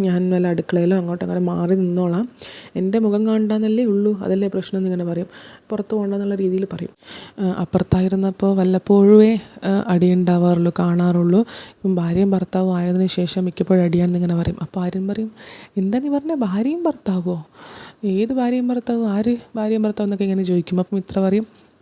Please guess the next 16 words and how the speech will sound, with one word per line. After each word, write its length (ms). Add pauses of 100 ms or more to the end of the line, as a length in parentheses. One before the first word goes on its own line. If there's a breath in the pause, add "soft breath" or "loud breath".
(160)
"ആരാ 320
നിന്നോട് 220
പറഞ്ഞതെന്ന്?" 360
ചോദിക്കും, 180
ഭാര്യയും 240
ഭർത്താവും 320
എന്നുള്ളത്. 220
അപ്പം 120
മിത്ര 240
ഇങ്ങനെ 200
താലി 280
എടുത്തിട്ട് 280
കാണിച്ചിട്ട്, 320
"ദാ 140 (400 loud breath)
ഇത് 160
മതി 260